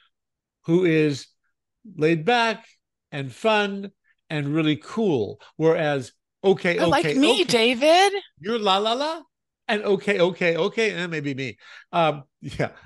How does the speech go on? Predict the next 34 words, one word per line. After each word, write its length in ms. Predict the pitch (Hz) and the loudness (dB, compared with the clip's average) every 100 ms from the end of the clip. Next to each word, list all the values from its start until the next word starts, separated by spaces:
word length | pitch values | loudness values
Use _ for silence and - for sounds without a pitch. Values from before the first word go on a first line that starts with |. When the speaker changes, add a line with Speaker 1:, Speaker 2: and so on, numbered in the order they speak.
| _ | _
Speaker 1:
very 300 | 147 175 165 | -4 2 2
laid 300 | 156 156 139 | 4 2 2
back, 380 | 131 139 139 139 - 135 110 | 0 0 0 -2 -10 -18 -10
kind 200 | - 127 | -6 -4
of 60 | 120 | -4
shy 400 | - 139 139 135 | 0 2 2 0
and 160 | 120 | -2
introverted. 640 | 147 135 143 139 135 135 - | -6 -2 -2 0 0 -2 -6
Yeah. 420 | 117 113 110 107 - - - | -12 -10 -8 -10 -14 -20 -2
You 140 | 165 | 2
and 80 | 156 | 4
I 60 | 143 | 2
are 80 | |
both 260 | 120 123 120 | 2 0 -2
la, 200 | 127 127 | -4 -2
la, 160 | 117 117 | -2 -4
las. 420 | 113 110 107 98 - - _ | -4 -4 -4 -10 -20 -20 _
So 180 | 185 | -4
that's 460 | 160 208 233 - - _ _ _ _ _ _ _ - | 0 0 0 -4 -14 _ _ _ _ _ _ _ -8
kind 280 | 202 214 | -4 0
of 240 | 196 175 175 _ - - _ | -2 -2 -10 _ -20 -20 _
the 180 | 160 170 | -8 -6
newest 540 | 170 196 214 208 - - | -2 0 0 0 -4 -12
of 160 | 165 | -10
the 100 | 165 | -8
new, 380 | 165 190 185 190 | -2 0 0 -2
of 120 | 156 | -4
the 80 | 156 | -4
new 400 | 156 165 165 160 _ _ _ | -2 0 -2 -4 _ _ _
slang 540 | - 170 165 151 151 | -8 -2 0 0 -2
used 360 | 160 147 165 139 | -4 -4 -4 -4
in 120 | 147 | -8
social 400 | - 143 135 127 | -6 -6 -6 -6
media. 400 | 127 208 170 101 | -4 -2 -2 -4